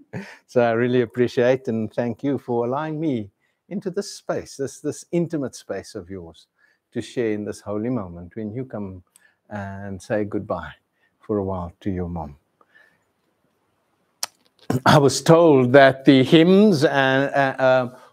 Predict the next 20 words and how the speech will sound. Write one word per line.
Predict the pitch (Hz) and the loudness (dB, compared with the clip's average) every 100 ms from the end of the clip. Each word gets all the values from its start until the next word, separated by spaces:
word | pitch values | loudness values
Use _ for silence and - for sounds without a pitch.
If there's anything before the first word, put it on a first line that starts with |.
| - | -4
were | 151 | 0
all | 185 185 | 2 2
chosen | - 190 196 180 160 139 | 2 2 2 2 0 0
by, | 127 131 151 147 123 107 _ _ _ | 0 0 2 2 0 -4 _ _ _
by, | - 127 135 147 131 123 | -4 -2 0 2 2 2
um, | 131 123 123 - | 2 0 0 -4
Yvonne | 127 107 113 113 | -4 -2 -4 -4
herself. | 110 110 - 160 120 - - _ _ _ _ - | -6 -6 -4 -4 -4 -10 -20 _ _ _ _ -4
Um, | 120 113 107 107 - | -4 -2 -6 -8 -12
Abide | 107 120 131 123 127 | -6 -2 0 -2 -4
With | 123 | -4
Me, | 131 127 123 117 | -2 0 -2 -6
Psalm | - 131 123 123 | -6 -4 -2 -2
twenty-three, | 131 123 113 - 135 127 | -2 -2 -4 -2 0 0
which | 120 - | -2 -4
we're | |
going | 120 117 113 | -4 -4 -6
to | 117 | -10
sing | - 127 | -10 -6
later, | 110 113 - 120 | -4 -4 -4 -6